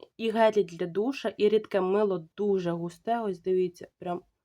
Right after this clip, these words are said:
дуже класне, гл-, класний дозатор. Е, дивіться, він такий широкий, йде до кінця прям.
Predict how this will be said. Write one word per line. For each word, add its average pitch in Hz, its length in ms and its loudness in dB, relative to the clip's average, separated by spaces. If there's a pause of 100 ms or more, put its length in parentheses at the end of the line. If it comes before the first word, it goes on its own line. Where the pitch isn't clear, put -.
(880)
дуже 180 340 -6
класне, 233 540 2
гл-, 190 380 -8
класний 214 380 4
дозатор. 226 720 4 (540)
Е, 196 380 0
дивіться, 196 300 0
він 202 140 2
такий 185 220 -4
широкий, 214 640 2
йде 208 160 4
до 226 180 2
кінця 190 540 0
прям. 269 340 -2